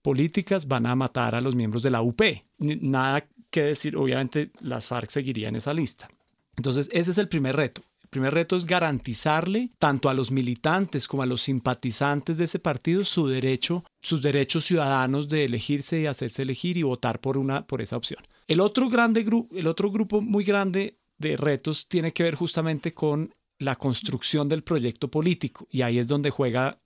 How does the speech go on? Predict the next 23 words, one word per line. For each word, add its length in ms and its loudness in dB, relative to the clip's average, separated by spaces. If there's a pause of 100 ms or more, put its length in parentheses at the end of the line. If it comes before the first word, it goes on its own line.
un 120 -2
papel 320 0
importante 520 -4
la 100 -2
ciudadanía. 640 -4 (1200)
Si 140 4
el 80 0
partido 400 2
de 80 2
las 180 0
farc 420 -2 (240)
emula 680 2 (160)
el 160 2
comportamiento 1120 0
de 160 -4
los 160 -2
partidos 800 0 (520)
que 140 0
tenemos 360 0
actualmente 600 -2
en 80 -2
el 100 -6
país 500 -2